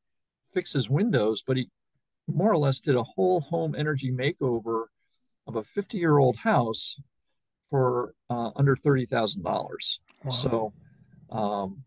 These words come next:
Speaker 1: he did the windows, and it was very creative with the windows. He actually did storm, interior storm windows.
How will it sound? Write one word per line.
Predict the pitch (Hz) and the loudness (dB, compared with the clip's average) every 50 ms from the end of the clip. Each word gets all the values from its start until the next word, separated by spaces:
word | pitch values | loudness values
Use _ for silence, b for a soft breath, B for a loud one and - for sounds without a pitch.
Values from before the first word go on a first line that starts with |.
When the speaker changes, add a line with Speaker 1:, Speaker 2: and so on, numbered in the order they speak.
| _ - | _ -6
Speaker 1:
he | 147 | 0
did | 123 120 113 101 | 2 2 2 2
the | 107 | 2
windows, | 110 143 196 202 185 185 180 170 165 165 160 156 151 143 135 - - - - - _ _ _ _ _ _ _ _ - | 2 4 4 4 6 6 6 6 6 6 4 4 2 2 0 -2 -4 -6 -8 -12 _ _ _ _ _ _ _ _ -4
and | 139 131 | -2 0
it | 143 - | 0 0
was | 180 143 | 0 2
very | 131 190 240 269 196 | 2 2 2 2 0
creative | - - 160 180 240 202 147 - | -2 0 2 2 2 2 0 -2
with | 110 104 | -4 -6
the | 113 | -4
windows. | 113 147 185 156 120 107 - | -4 -2 0 0 0 0 -2
He | 156 185 | -2 -2
actually | 202 220 - - - 185 165 151 139 - _ - 135 | -4 -4 -4 -4 -2 -2 -2 -2 -2 -6 _ -8 -4
did | 123 151 143 131 127 | 0 0 0 0 -2
storm, | - - - - 240 285 247 175 151 - - _ _ _ | -6 -8 -4 0 2 4 4 4 4 2 -2 _ _ _
interior | - 165 156 135 - - 330 302 247 196 156 | -2 -2 -2 -2 -2 0 0 2 2 2 0
storm | - - - 220 240 247 233 180 | 0 -2 -2 0 2 4 4 4
windows. | 135 113 98 - - - - - - - - | 2 2 0 -4 -8 -12 -10 -10 -10 -10 -10